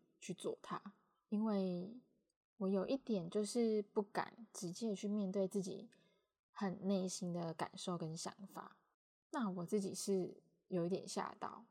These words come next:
因为我觉得这件事情很正向，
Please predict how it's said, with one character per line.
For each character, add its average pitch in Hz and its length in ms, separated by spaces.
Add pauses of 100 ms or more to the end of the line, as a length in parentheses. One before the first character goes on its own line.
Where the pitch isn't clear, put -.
因 175 240
为 175 500 (560)
我 185 100
觉 196 120
得 196 60
这 214 100
件 208 160
事 202 120
情 185 160
很 175 220 (180)
正 190 240
向， 190 320